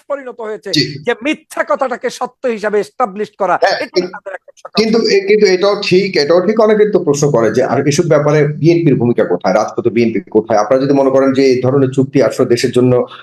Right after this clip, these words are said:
Speaker 2: আহ, আহ, ভালো হয়নি, তাহলে রাজনৈতিক দল হিসেবে যে রাজপথে বিরোধিতা করা বা রাজপথে এইসব চুক্তির ব্যাপারে কথা বলা, এ ধরনের দৃশ্য তো দেখা যাচ্ছে না এই মুহূর্তে
Speaker 1: হ্যাঁ,
Speaker 2: বিএনপির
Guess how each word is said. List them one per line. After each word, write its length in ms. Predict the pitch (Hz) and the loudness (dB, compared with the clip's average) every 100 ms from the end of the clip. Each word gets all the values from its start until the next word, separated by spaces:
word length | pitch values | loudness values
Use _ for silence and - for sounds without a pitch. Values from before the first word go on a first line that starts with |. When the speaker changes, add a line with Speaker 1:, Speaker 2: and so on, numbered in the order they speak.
| - | -10
Speaker 2:
আহ, 440 | - 110 110 107 104 65 - 98 | -2 0 2 2 2 0 -2 -2
আহ, 480 | 90 90 71 78 - | 2 2 2 0 0
ভালো 180 | 131 139 | 0 0
হয়নি, 440 | 123 123 127 120 | 2 2 2 -2
তাহলে 320 | 123 131 147 143 131 - _ - | -2 0 2 2 0 -6 _ -2
রাজনৈতিক 440 | 135 147 147 139 120 - - - | 0 2 0 0 -2 -10 -14 -2
দল 260 | 120 143 | 0 0
হিসেবে 340 | 151 147 160 147 | -2 -2 0 0
যে 240 | 131 127 | 2 2
রাজপথে 520 | 120 107 - 127 139 143 76 - _ _ | 4 0 -2 -4 0 0 0 -8 _ _
বিরোধিতা 320 | 123 135 151 143 | 2 4 4 2
করা 340 | 131 131 127 127 - - | 2 2 0 -2 -8 -12
বা 320 | - 110 104 - | -2 0 2 2
রাজপথে 420 | 127 - 127 143 | 0 0 0 2
এইসব 320 | 139 127 143 143 - | 2 2 2 0 -2
চুক্তির 500 | 151 151 135 127 - _ - | 0 2 2 0 -4 _ -10
ব্যাপারে 360 | - 127 139 131 | -4 -2 0 0
কথা 200 | 127 160 | -2 -2
বলা, 420 | 143 135 123 - - | 0 2 2 0 -2
এ 140 | 160 | -2
ধরনের 300 | 135 180 180 - - - - | 0 2 2 -2 -4 -2 0
দৃশ্য 240 | 127 147 175 | 0 0 2
তো 100 | 165 | 2
দেখা 220 | 131 127 | 0 0
যাচ্ছে 300 | 123 - 131 | -2 -2 -4
না 200 | - - _ - | -4 -10 _ -2
এই 80 | 113 | 2
মুহূর্তে 300 | 113 113 127 | 2 2 0
Speaker 1:
হ্যাঁ, 220 | 214 139 | 2 0
Speaker 2:
বিএনপির 200 | - | 0